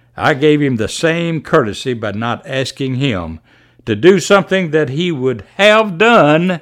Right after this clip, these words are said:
if I asked, but preferred not to. Well, Coach Royal had a great sense of humor, and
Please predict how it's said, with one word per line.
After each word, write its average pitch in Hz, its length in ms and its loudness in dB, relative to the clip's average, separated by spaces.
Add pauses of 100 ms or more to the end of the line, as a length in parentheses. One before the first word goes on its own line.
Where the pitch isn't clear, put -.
if 160 260 2
I 165 240 2
asked, 135 500 -2 (280)
but 120 320 -6
preferred 117 800 -2 (420)
not 90 560 -10
to. 69 360 -18 (1300)
Well, 135 180 0
Coach 151 340 2
Royal 160 300 2
had 151 160 0
a 160 80 0
great 160 280 0
sense 160 280 -6
of 151 100 -6
humor, 110 420 -6
and 104 280 -6